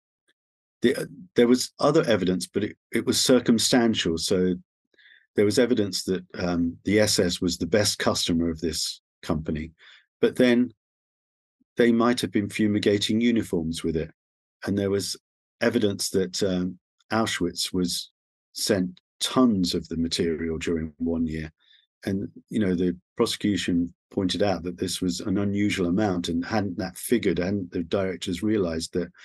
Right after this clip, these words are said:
you know, "Hey, our biggest customer is the S S, and the most stuff we're,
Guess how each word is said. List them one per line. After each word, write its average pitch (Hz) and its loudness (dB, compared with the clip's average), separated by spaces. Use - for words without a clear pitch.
you 87 -4
know, 78 -4
"Hey, 110 0
our 90 -2
biggest 95 -2
customer 85 -2
is 80 -4
the 85 -2
S 80 -4
S, 78 -4
and 82 -2
the 90 0
most 110 2
stuff 95 -2
we're, 90 2